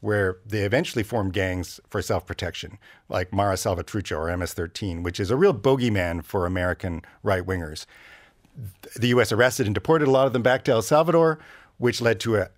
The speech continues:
a really dramatic rise in gang violence in El Salvador,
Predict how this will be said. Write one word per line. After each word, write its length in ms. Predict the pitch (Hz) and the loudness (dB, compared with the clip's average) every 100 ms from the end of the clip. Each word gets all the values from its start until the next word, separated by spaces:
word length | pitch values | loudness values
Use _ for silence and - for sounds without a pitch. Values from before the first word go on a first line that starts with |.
| - - | -16 -6
a 80 | 123 | -4
really 340 | 127 180 135 | 2 4 4
dramatic 640 | 110 110 104 104 95 82 - | 2 2 2 2 -2 -6 -2
rise 300 | 98 87 85 | 0 0 -4
in 120 | 78 | -6
gang 220 | 90 85 | -6 -4
violence 380 | 85 80 76 - | -4 -4 -6 -8
in 80 | 82 | -8
El 80 | |
Salvador, 540 | 80 87 78 78 76 | -6 -4 -4 -6 -12